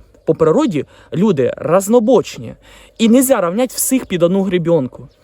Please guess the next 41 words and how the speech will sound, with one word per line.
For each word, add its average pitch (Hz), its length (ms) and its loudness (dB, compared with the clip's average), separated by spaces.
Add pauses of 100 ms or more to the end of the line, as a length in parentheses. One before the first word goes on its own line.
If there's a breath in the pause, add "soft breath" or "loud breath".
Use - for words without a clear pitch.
(200 soft breath)
Но 208 100 2
моє 233 320 2
відео, 175 380 2
даже 196 240 0
це 202 320 0
відео, 135 400 -4 (160 soft breath)
навряд 196 360 0
ли 175 40 -4
тобі 156 200 -6
дасть 175 220 2
якусь - 280 -6
цінність. 135 560 -6 (160 soft breath)
Ібо, 202 420 2
ну, 214 100 2
брат, 190 280 2
в - 40 -20
тебе 180 200 2
реально 202 280 2
ноль 180 140 0
концентрації. 135 840 -4 (360 loud breath)
Якщо 170 180 -4
в 240 40 -8
тебе 190 160 2
ноль 240 120 4
концентрації, 190 760 -2
то 185 160 -2
про 202 180 -4
що 285 200 -2
ми 262 100 4
можемо 170 400 2
говорити? 156 500 -2 (440 loud breath)
Е, 131 260 0
ти 285 200 2
дивлячись, 247 600 -2
ти 247 120 0
дивлячись 226 440 -2
це 185 100 -2
відео, 170 460 0 (380 soft breath)
скоро 254 320 2
перелиснеш 202 600 -2
на 156 100 0